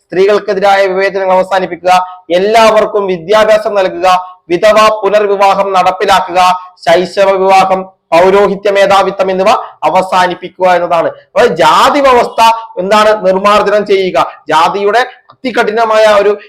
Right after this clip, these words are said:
ഇത് സമ-, ആയ ഇതായിരുന്നു ആ ഒരു കാലഘട്ടം. അതെന്താണ് നിർമ്മാർജ്ജനം ചെയ്യുക,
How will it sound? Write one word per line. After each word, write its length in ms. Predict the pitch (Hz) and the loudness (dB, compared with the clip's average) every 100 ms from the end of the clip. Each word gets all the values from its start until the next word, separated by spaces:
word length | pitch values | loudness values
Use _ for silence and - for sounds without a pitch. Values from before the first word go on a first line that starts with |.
| - | -12
ഇത് 280 | 185 180 180 | -10 -8 -6
സമ-, 200 | 190 190 | -4 0
ആയ 220 | 190 190 | 0 0
ഇതായിരുന്നു 680 | 190 196 185 196 190 185 185 | 0 -2 0 0 0 0 0
ആ 100 | 185 | 2
ഒരു 140 | 185 | 0
കാലഘട്ടം. 520 | 185 175 170 185 185 | 0 0 0 -2 -4
അതെന്താണ് 440 | 185 202 196 190 170 | -4 -2 -2 -2 -6
നിർമ്മാർജ്ജനം 460 | 165 175 180 185 | -2 -2 -2 -6
ചെയ്യുക, 300 | 185 180 180 | -4 -4 0